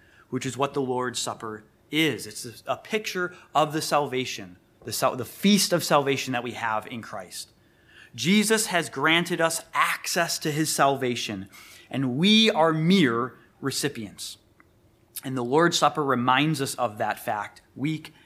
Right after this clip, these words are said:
after week, that we have been granted the invitation by Christ's very authority to be made partakers of his salvation, which is what the bread and the cup depict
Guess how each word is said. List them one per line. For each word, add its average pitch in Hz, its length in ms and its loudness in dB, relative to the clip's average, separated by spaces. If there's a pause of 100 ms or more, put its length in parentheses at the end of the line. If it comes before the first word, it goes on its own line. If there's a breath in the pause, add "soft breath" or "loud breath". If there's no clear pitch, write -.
(120)
after 131 380 -4
week, 110 340 -12
that 117 140 -10
we 165 100 2
have 160 140 4
been 139 160 0
granted 196 800 0 (260 loud breath)
the 143 260 -8
invitation 185 920 0 (300 soft breath)
by 123 140 4
Christ's 143 500 -2
very 165 580 0
authority 127 720 -2 (280 soft breath)
to 147 100 -8
be 156 140 -4
made 139 320 -2
partakers 165 920 -6
of 135 360 2
his 127 220 -4
salvation, 110 600 -2
which 113 160 -10
is 113 120 -8
what 131 200 -4
the 127 60 -8
bread 131 420 0 (260 loud breath)
and 123 160 -6
the 123 80 -6
cup - 440 -6 (180)
depict - 440 -10